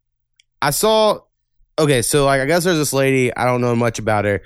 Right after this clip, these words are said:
Her name is Kamala Harris, Kamala Harris. She's gonna run for president of the Democrats, but there's, like, twenty plus people running for president for the Democrats at the moment. It's like the Republicans last time when they had, like, a fuckload of people. Um, I don't know much about her politics or any of that,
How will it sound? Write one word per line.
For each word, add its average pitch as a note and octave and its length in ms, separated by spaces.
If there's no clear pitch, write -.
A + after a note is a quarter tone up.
Her A2 60
name A2+ 100
is G#2+ 100
Kamala A#2 520
Harris, A#2+ 460
Kamala G#2+ 480
Harris. G#2+ 520
She's G2+ 220
gonna G#2 160
run G#2 220
for G2 160
president G#2 520
of F#2 60
the F#2 60
Democrats, G#2 520
but B2 140
there's, E3 180
like, C#3+ 240
twenty C3+ 260
plus A2+ 280
people G2+ 460
running A2 500
for G#2+ 100
president A2+ 520
for A2+ 60
the A#2 80
Democrats A#2+ 560
at F2+ 100
the F2+ 80
moment. E2+ 260
It's F#2 80
like A2+ 140
the A2+ 80
Republicans A2 560
last G2 280
time E2+ 140
when F2 100
they F#2 80
had, F#2 100
like, F2 160
a E2 80
fuckload G2+ 380
of G2 80
people. G#2 400
Um, A#2 300
I C3+ 80
don't D#3+ 140
know D#3 120
much C#3+ 220
about B2 140
her G#2+ 140
politics D3 640
or A2+ 60
any B2+ 140
of A2 60
that, F2 240